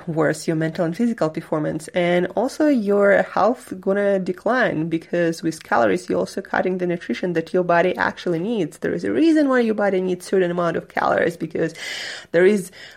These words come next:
a way to deliver a certain amount of nutrients in certain amount of calories, and if you're not eating enough food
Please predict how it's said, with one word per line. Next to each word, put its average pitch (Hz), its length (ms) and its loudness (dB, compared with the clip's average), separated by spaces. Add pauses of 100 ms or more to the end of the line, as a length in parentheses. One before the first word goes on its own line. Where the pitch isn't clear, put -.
a 180 80 0
way 185 300 4
to 226 160 -2
deliver 190 360 2
a 180 60 0
certain 185 460 -2
amount 233 300 2
of 196 80 0
nutrients 208 760 0 (380)
in 175 140 -4
certain 185 320 4
amount 196 260 4
of 196 140 -8
calories, 196 720 2 (400)
and 165 340 0
if - 140 -8
you're 214 120 4
not 262 300 4 (760)
eating 214 380 4 (220)
enough 196 260 2
food 226 400 2